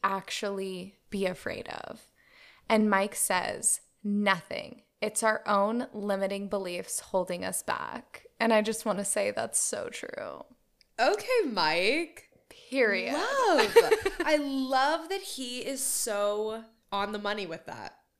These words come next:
Speaker 1: On the absolute
Speaker 2: On
Speaker 1: money, I
Speaker 2: the
Speaker 1: would say.
Speaker 2: money with that.
Speaker 1: Absolutely. Someone else did say, "The fact that we literally have the most access to information right now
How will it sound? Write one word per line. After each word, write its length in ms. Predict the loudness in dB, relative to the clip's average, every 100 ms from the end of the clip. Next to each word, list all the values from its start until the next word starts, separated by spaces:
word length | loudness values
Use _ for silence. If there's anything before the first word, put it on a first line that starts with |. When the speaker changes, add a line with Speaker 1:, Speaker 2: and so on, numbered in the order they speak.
| 2
Speaker 1:
On 240 | 6 6
the 100 | 6
absolute 300 | 6 6 6
Speaker 2:
On 260 | 4 4 2
Speaker 1:
money, 360 | -2 -6 -12 -2
I 140 | 4 4
Speaker 2:
the 60 |
Speaker 1:
would 140 | 2 -2
say. 120 | -2
Speaker 2:
money 300 | -2 -4 -6
with 220 | -8 -8
that. 340 | -10 -10 -10 0
Speaker 1:
Absolutely. 840 | 2 2 -2 -6 -4 -2 -4 -6 -10 _ _ _ _ _ _ -12 -8
Someone 500 | 0 6 6 8 6
else 400 | 6 4 4 0
did 240 | 0 0 0
say, 640 | 0 0 0 -2 -4 -8 _ _ _ _ 2
"The 120 | 2
fact 400 | 6 6 6 2
that 120 | -2
we 140 | 0 -4
literally 480 | -2 -2 0 0
have 240 | 0 -2 -2
the 100 | -4
most 460 | -2 -2 -2 -4 -2
access 520 | -2 -2 -2 -4 -2 -4
to 160 | -6
information 640 | -6 -4 -4 -4 -4 -4 -4
right 180 | -4 -2
now 460 | -2 -2 -4 -6